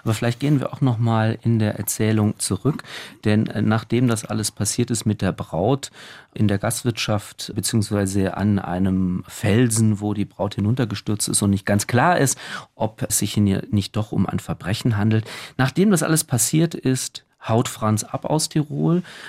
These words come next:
Er geht in die U S A und schlägt sich dort als Skilehrer durch.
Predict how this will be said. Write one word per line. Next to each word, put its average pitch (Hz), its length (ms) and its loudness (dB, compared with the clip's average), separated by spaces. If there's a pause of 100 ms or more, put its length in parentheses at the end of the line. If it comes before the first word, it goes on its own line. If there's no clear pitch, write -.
(160)
Er - 160 -6
geht 120 220 2
in 123 80 4
die 107 120 0
U 107 140 -2
S 104 160 0
A 107 200 -2
und 117 140 0
schlägt - 300 -4
sich - 220 -4
dort 107 340 -2
als - 180 0
Skilehrer 104 640 2
durch. 107 520 0